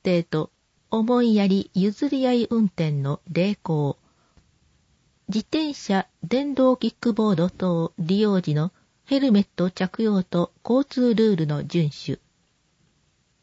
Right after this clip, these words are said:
二輪車の交通事故防止。また、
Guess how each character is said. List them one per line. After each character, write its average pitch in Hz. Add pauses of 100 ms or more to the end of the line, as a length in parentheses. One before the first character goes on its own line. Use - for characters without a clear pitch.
二 226
輪 294
車 214
の 180
交 269
通 240
事 185
故 160
防 175
止。 - (1600)
ま 208
た、 208